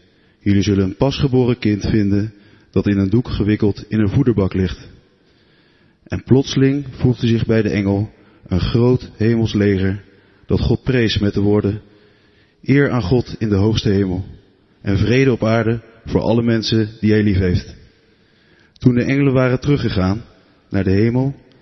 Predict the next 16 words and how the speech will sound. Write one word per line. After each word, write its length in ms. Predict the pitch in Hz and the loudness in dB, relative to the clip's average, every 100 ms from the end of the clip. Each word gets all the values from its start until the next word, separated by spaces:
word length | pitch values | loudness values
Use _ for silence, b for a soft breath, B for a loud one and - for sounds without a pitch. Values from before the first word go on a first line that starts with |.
| b b | b b
zeiden 340 | - 120 123 | 0 2 4
de 60 | 110 | 2
herders 260 | 110 107 104 | 2 0 0
tegen 180 | 110 | 0
elkaar: 480 | 101 - 95 95 98 - b b b b b - | 0 0 0 0 -4 -14 b b b b b -2
"Laten 320 | 110 110 107 | 0 2 0
we 80 | 104 | 0
naar 120 | 95 | 2
Bethlehem 440 | 120 123 107 104 | 0 2 2 2
gaan 380 | 90 92 92 95 - b b b - | 0 -2 -2 -6 -14 b b b -8
om 120 | 95 | 0
met 280 | 98 90 - | 0 -2 -2
eigen 380 | 127 143 120 | 0 2 2
ogen 320 | 113 117 107 - | 2 2 0 -2
te 80 | |
zien 340 | 101 104 101 | 0 0 0